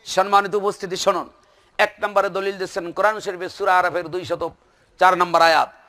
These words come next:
"ইজা কুরিয়াল কোরআনু ফাসতামিউ লাহু ওয়া আনসিতু লাআল্লাকুম তুরহামুন।" ইজা কুরিয়াল কোরআনু,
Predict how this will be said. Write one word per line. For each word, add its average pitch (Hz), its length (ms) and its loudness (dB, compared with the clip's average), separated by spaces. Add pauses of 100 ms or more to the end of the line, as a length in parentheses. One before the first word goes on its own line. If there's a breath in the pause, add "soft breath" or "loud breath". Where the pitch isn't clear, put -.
(160 soft breath)
"ইজা 190 280 2
কুরিয়াল 220 480 -4
কোরআনু 202 680 0 (300)
ফাসতামিউ 185 760 -4
লাহু 190 560 -4 (260)
ওয়া 170 200 2
আনসিতু 185 840 -2 (420)
লাআল্লাকুম 147 1000 0 (720)
তুরহামুন।" 127 480 -6 (600 soft breath)
ইজা 254 280 6
কুরিয়াল 285 480 4
কোরআনু, 233 640 4